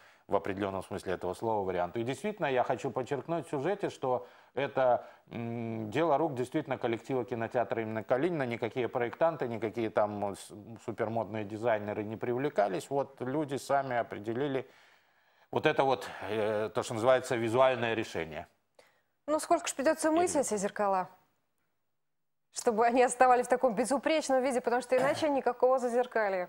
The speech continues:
Speaker 1: Ну, дело в том, что, э, есть какой момент, что мы знаем, чем красивее место, тем это более дисциплинирует публику. И действительно, там, где чисто, красиво, э, желание сорить, мусорить и гадить иногда, извините,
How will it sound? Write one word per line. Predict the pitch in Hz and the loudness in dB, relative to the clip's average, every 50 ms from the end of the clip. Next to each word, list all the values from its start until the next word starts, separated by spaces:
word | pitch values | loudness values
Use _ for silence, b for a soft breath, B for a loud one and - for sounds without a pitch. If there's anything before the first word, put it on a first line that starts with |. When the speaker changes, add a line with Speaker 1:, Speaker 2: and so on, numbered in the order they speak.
| - 123 | -6 -8
Speaker 1:
Ну, | 131 147 165 180 180 175 175 175 170 | -6 -4 -2 0 2 2 2 2 2
дело | 139 175 185 180 170 | 2 2 2 2 0
в | 175 - | 0 0
том, | 202 196 180 | 0 -2 -2
что, | - - - 175 175 175 165 156 - - | -4 -2 0 2 4 4 4 2 0 0
э, | - 147 143 147 147 143 139 | 0 2 4 2 2 2 0
есть | 143 151 175 170 - | 0 0 0 0 0
какой | - - 160 - 180 175 | 0 0 0 2 2 2
момент, | 170 180 170 165 151 120 101 95 | 2 0 0 0 -2 -4 -4 -6
что | - - - - 143 131 131 120 | -10 -12 -6 -2 0 0 0 0
мы | 127 147 147 139 139 139 127 - 127 131 | -2 -2 -2 0 0 -2 -2 -4 -4 -6
знаем, | 117 131 156 156 147 131 - | -4 -2 0 0 0 -2 -4
чем | - 165 160 151 143 | -2 -2 -2 -2 -4
красивее | - - 151 151 147 - 160 151 147 156 156 151 151 147 143 139 135 139 | -4 -4 -4 -4 -4 -4 -4 -2 0 0 0 0 0 0 0 0 -2 -4
место, | 139 147 156 185 190 175 - - - 110 98 98 98 95 - | -4 -4 -2 -2 0 -2 -2 -2 0 2 2 2 2 0 -2
тем | - 147 139 143 | -4 -2 -2 -2
это | 147 - 147 | 0 0 0
более | 135 123 143 139 143 139 | 0 0 0 0 0 -2
дисциплинирует | 127 131 123 - - 123 - 143 139 139 143 131 135 131 127 - | -2 -4 -6 -6 -8 -8 -6 -6 -4 -2 -2 0 0 -2 -2 -2
публику. | - 143 135 110 104 92 85 - - 95 95 110 | -4 -4 -2 -2 -2 -4 -4 -4 -6 -6 -6 -6
И | - 123 123 127 127 123 120 120 117 107 B B B B B B B - | -6 -6 -4 -2 -2 0 0 0 -2 -4 B B B B B B B -14
действительно, | 107 110 127 123 - 156 156 147 143 131 123 123 117 | -8 -8 -8 -4 -4 -4 -4 -2 -4 -2 -2 -2 2
там, | - - 135 135 123 117 | 4 4 4 4 2 0
где | 117 123 117 | -2 -2 -4
чисто, | - - 147 - - - 135 | -2 -2 -4 -2 0 -2 -2
красиво, | 110 - 120 123 120 - - 170 165 156 147 131 123 | 2 2 2 2 2 0 0 0 2 4 4 4 4
э, | 117 110 110 110 98 101 107 110 113 110 110 113 104 | 4 4 2 2 0 -2 -2 -2 0 0 -2 -2 -2
желание | 107 131 131 143 139 135 127 127 123 117 113 113 104 104 107 107 120 - | 0 2 4 6 6 4 4 2 2 4 4 6 6 6 6 4 2 -2
сорить, | - - - 131 123 139 139 120 - | -4 0 0 2 2 2 -2 -4 -6
мусорить | 113 117 127 123 - 127 110 113 110 98 - | -6 -6 -4 -2 -2 -2 0 0 -2 -2 -4
и | 104 | 0
гадить | 92 117 135 151 127 131 120 - - | 2 4 4 4 2 0 -4 -6 -8
иногда, | 104 92 98 95 95 104 113 113 | -8 -8 -8 -6 -2 -2 -2 -2
извините, | 104 92 98 98 104 110 101 - 113 104 | -2 -4 -6 -6 -6 -6 -6 -4 -6 -6